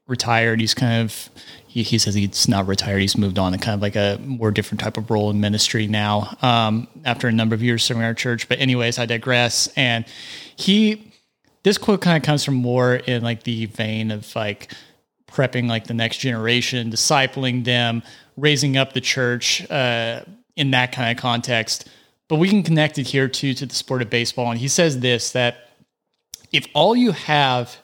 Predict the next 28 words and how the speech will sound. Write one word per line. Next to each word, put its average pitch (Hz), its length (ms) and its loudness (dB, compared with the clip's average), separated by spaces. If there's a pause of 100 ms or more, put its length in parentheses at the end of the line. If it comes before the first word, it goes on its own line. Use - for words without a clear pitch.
(580)
is 123 80 -8
a 123 60 -6
focus 165 500 0
on 143 80 2
the 120 80 0
best 127 400 0
of 143 80 -6
life 120 560 -2 (240)
being 135 240 2
the 127 60 0
days 123 360 2
past 107 640 -2 (880)
and 131 160 0
nothing 151 300 4
to 160 100 -2
look 147 160 2
forward 135 380 0
to 135 200 0
in 123 60 2
the 120 80 0
future, 117 540 -2 (420)
the 131 260 -2
end 170 200 4
for 147 100 -2
you 131 240 2
is 113 100 -2
surely 113 400 -2
near. - 340 -12